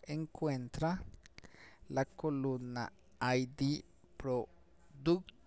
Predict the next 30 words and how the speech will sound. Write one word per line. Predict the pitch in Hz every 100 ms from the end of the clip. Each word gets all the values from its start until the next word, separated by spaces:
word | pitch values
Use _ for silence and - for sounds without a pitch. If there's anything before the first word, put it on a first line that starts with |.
| - - - 139 123 127 123 -
¿Cómo | - 113
así | 117 131
que | - 127
no | 127
encuentra | 123 - 127 117 -
la | 113 110
columna | - 107 107 107
I |
D | 113 113
producto? | - 120 139 - - - - - - - - - - -
Vamos | 123 117 -
a | 113
ver | 110 -
qué | -
es | 117
lo |
que | -
está | 110 -
pasando | 101 113 110 117 117
en | 120
el | 117
listar | 110 - 110 -
productos. | 104 117 190 196 - - - - - - - - - - - -
Aquí | - 151
en | 139
el | 160
listar | - 147 135
productos, | 165 170 147 - - 185 - - - - - - - - - - - -
acá, | 131 147 - 147 123 135 180 -
claro, | - 131 123